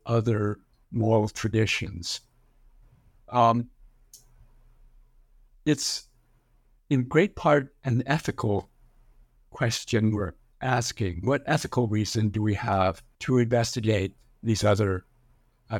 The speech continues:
traditions? As you say, as you said earlier, it, it is an investment in your time, so <laughs> why bother? Um, and in part, I think it's,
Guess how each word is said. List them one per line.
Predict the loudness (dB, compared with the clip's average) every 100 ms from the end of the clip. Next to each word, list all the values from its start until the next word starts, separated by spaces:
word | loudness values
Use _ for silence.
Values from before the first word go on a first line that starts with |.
| -8
traditions? | 0 2 2 -2 -4 -2
As | -2
you | -2
say, | 2 2 2 -2 -6 _ _ _ _ -6
as | -4
you | -2
said | 0 2
earlier, | 2 2 4 2 2
it, | -2 -6 -12 -8
it | -6 -6
is | -4 -2
an | 0
investment | 0 0 0 -2 -2 -2 0
in | 0
your | 0
time, | -2 0 0 0 -4
so | -4 0 0 0 -2 -2 -2 -6
<laughs> | -20 -20 -14
why | -2 0
bother? | 2 2 2 0 -8 -18 -20 _ _ _ _ _ _ _
Um, | -2 0 0 -4 -8 _ _ -4
and | -2
in | -2
part, | 0 2 4
I | 4 2
think | -2 -2
it's, | 0 0 -4 -8